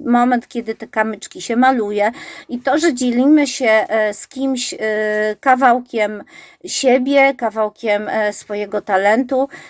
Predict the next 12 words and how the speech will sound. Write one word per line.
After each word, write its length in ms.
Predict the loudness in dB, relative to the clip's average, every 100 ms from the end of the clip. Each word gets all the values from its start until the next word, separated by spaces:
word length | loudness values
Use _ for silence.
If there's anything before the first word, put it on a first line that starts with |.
| -14
że 340 | -6 2 2 2
właśnie 500 | 2 0 0 -4 -2
dajemy 460 | 0 0 -2 -4
ten 240 | -6 -6 -2
element, 680 | 0 0 -2 -6 -8 -12 -8
e, 280 | -6 -6
zaskoczenia 1000 | -2 -4 -4 -10 0 4 4 4 2 2 0
i 160 | -6
ten 240 | -4 -4 -2
element, 680 | -2 0 0 -4 -6 -10 -6
em, 460 | -2 0 -2 -6 -16 _ _ _ _ _ _ _ _ _ _ _ _ _
czegoś 440 | 0 2 2 0